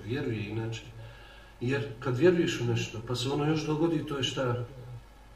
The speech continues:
Povećanje imana, naravno, i povećanje ubjeđenja,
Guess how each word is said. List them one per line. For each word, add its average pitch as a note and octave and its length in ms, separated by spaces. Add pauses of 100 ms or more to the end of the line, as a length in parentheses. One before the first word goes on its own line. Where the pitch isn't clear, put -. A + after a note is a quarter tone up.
(560)
Povećanje D#3 640
imana, E3 360
naravno, B2+ 400
i A#2 60
povećanje A#2+ 500
ubjeđenja, B2 560